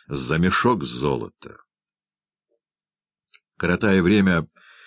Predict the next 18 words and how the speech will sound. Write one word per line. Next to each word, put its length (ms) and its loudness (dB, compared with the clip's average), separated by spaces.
за 260 -4
такими 400 0
приятными 560 0
размышлениями, 840 0
мистер 420 -2
Феджин 540 -4
добрался 840 0
по 100 -2
грязи 680 2
и 40 -4
слякоти 720 -4
до 140 -2
своего 420 0
мрачного 600 -2
жилища, 560 -2
где 260 0
бодрствовал 880 -2
Плут, 520 0